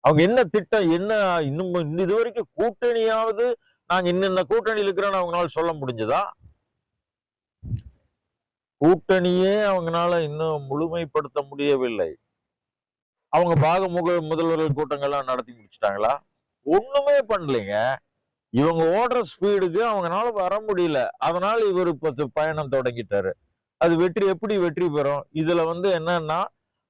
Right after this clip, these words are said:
கூட்டணி கட்சி அதாவது பி ஜே பியும் சேர்ந்து இவர் போ-, பிரச்சாரத்துக்கு வந்து அது எப்படி சாத்தியம், எப்படி அது சாத்தியமாகும்னே தெரியலைங்க. அது ஒரு ஏதோ தி மு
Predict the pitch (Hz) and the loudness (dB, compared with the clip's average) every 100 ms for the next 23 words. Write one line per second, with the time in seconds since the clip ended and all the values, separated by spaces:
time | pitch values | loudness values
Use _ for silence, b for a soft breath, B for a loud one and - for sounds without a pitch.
0 | - 180 180 180 165 165 - 175 156 170 | 0 2 2 0 0 -2 0 0 2 0
1 | 165 113 147 165 175 175 147 190 170 139 | -2 0 0 0 0 0 -2 -6 -4 0
2 | 151 180 180 170 196 226 196 160 156 127 | 2 2 0 0 0 0 2 0 -2 -2
3 | 170 170 - 151 - 165 156 139 147 156 | 0 0 -2 -4 0 0 0 -2 -2 0
4 | 151 139 143 135 160 151 135 107 _ _ | 2 2 0 0 -2 2 0 0 _ _
5 | _ - 143 143 147 - 156 135 139 156 | _ 0 2 2 0 2 2 2 2 0
6 | 170 151 110 127 147 156 165 147 147 147 | 0 0 0 0 -2 2 0 2 0 0
7 | 143 135 120 117 117 90 76 - _ _ | -2 -2 -2 -2 -4 -8 -14 -20 _ _
8 | _ _ _ _ _ _ _ - 156 147 | _ _ _ _ _ _ _ -2 0 2
9 | 151 143 135 127 120 113 107 104 92 87 | 2 2 2 0 0 0 0 -2 -4 -10
10 | _ _ _ _ _ _ 92 107 214 202 | _ _ _ _ _ _ -2 2 2 0
11 | 151 - _ _ 123 160 190 | -4 -12 _ _ -4 0 0